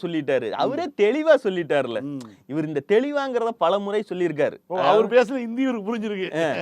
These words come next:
Speaker 1: ஆ.
Speaker 2: ஆ.
Speaker 1: இவர் கடந்த காலத்து, நான் திருப்பி திருப்பி அதையே கேட்காதீங்க. இந்த எலெக்ஷன்லயும் இல்ல, அடுத்த எலெக்ஷன்லயும் இல்ல, ரெண்டாயிரத்தி இருபத்தி ஆறுல நிச்சயமா இல்ல, தெளிவாக உங்களுக்கு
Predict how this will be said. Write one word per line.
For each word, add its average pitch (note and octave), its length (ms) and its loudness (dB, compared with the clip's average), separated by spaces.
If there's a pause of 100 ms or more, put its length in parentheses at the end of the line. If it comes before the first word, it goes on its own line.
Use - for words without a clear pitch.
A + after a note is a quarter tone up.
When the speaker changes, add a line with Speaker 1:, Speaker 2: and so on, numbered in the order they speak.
(300)
Speaker 1:
ஆ. F#3+ 60 -10
Speaker 2:
ஆ. F#3+ 120 -6
Speaker 1:
இவர் D3+ 300 -6
கடந்த F3+ 320 -2
காலத்து, F3+ 260 -8
நான் C3 280 -12
திருப்பி D#4+ 380 -4
திருப்பி E4 380 -6
அதையே G3+ 360 -2
கேட்காதீங்க. C3+ 720 -6
இந்த G3+ 480 -4
எலெக்ஷன்லயும் B3+ 540 -6
இல்ல, B3 220 -4
அடுத்த A3 480 -2
எலெக்ஷன்லயும் A#3 280 -8
இல்ல, A3+ 220 -4
ரெண்டாயிரத்தி G#3 540 0
இருபத்தி G#3+ 360 -6
ஆறுல G#3 420 -4
நிச்சயமா B3+ 520 -4
இல்ல, G#3 340 -4
தெளிவாக B3 720 0
உங்களுக்கு G3 360 -2